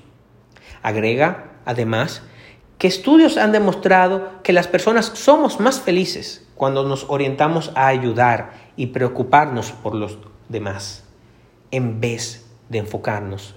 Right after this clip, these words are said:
en nosotros mismos. La realidad es que, en definitiva, terminamos volviendo a la filosofía griega, al imperativo del "conócete a ti mismo",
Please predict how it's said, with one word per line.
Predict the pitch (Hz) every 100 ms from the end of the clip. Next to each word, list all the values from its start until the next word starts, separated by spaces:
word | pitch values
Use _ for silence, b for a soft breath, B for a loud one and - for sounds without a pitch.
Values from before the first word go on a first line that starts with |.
| -
en | 104
nosotros | 101 98 98 - -
mismos. | 101 98 - 104 - _ _ _ _ _ _ - B B B
La | 202 220
realidad | 220 220 226 240 214
es | 196
que, | - 190 190 -
en | 156 165
definitiva, | 143 160 143 135 156 147 147 147 - B B B
terminamos | 202 202 208 233 240 185
volviendo | 165 147 143 185 165 135
a |
la | 123
filosofía | - 117 113 135 131 123
griega, | 117 110 107 107 110 B B B
al | - 170
imperativo | 170 170 165 156 208 202
del | 170 165
"conócete | 170 160 175 196 196 139 135
a | 123
ti | 131
mismo", | 135 160 - 120 104